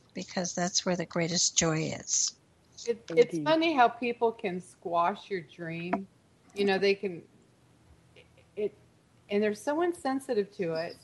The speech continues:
Speaker 2: And then they go back to the house, and there you are with your dream all splattered. <laughs> And,
Speaker 3: Well
Speaker 2: and, and they just go on with their lives, you know. It's not their life,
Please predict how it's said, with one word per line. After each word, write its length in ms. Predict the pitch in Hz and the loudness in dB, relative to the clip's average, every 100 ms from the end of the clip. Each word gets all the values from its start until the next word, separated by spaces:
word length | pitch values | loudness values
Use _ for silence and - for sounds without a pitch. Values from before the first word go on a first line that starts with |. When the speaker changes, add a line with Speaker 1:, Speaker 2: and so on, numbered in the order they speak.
| - - | -20 -4
Speaker 2:
And 340 | 208 202 202 208 | 0 2 2 2
then 140 | 226 | 2
they 100 | 226 | 2
go 160 | - 226 | 4 4
back 300 | 226 220 - | 6 4 2
to 80 | 208 | 0
the 120 | 202 | 0
house, 600 | 220 226 240 - - - _ _ _ _ | 4 6 6 2 -14 -20 _ _ _ _
and 100 | 190 | 0
there 120 | 196 226 | 4 4
you 200 | 233 220 | 6 8
are 160 | 220 | 8
with 160 | 214 214 | 4 0
your 100 | 185 | -4
dream 380 | 170 202 220 220 | -2 0 2 4
all 320 | 185 170 175 | 4 4 0
splattered. 960 | - - - 180 180 180 180 170 175 - 180 226 - - 415 403 - | -8 -20 -4 4 4 4 -2 -6 -10 -8 -4 -2 -4 -10 -20 -18 6
<laughs> 80 | - - - - 311 - - 381 349 - - 247 | 6 8 6 6 -4 -4 2 2 2 -4 -4 6
And, 180 | 359 285 | 8 8
Speaker 3:
Well 140 | 247 311 - - - - | 4 -2 -12 -14 -12 0
Speaker 2:
and, 260 | 262 262 - - - _ - | 2 2 -2 -10 -20 _ -4
and 160 | 240 | 2
they 120 | 277 294 | 2 2
just 260 | 330 - | -2 -2
go 100 | 302 | 4
on 240 | 302 302 302 | 8 8 6
with 180 | 302 294 | 2 0
their 160 | 277 | 0
lives, 640 | 262 262 359 403 226 196 247 | 6 6 6 4 2 2 2
you 100 | 233 | 2
know. 140 | 240 247 233 | 0 0 -6
It's 260 | - 208 - | -4 -6 0
not 240 | 302 349 | 2 2
their 180 | 330 311 | 2 2
life, 260 | 269 254 | 8 8